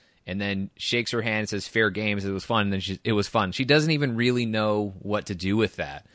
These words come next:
And it's such a powerful moment for Nebula. It really speaks to her history in a very subtle way, especially if you are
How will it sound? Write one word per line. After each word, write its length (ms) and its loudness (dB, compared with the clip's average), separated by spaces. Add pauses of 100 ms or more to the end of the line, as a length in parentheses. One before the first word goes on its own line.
(320)
And 280 4
it's 140 -4
such 180 2
a 60 -2
powerful 440 4
moment 400 2
for 360 4
Nebula. 440 2
It 80 -2
really 260 4
speaks 340 -2
to 180 -2
her 160 2
history 360 2
in 60 2
a 40 -2
very 160 4
subtle 340 4
way, 220 10
especially 480 2
if 100 -6
you 220 0
are 320 2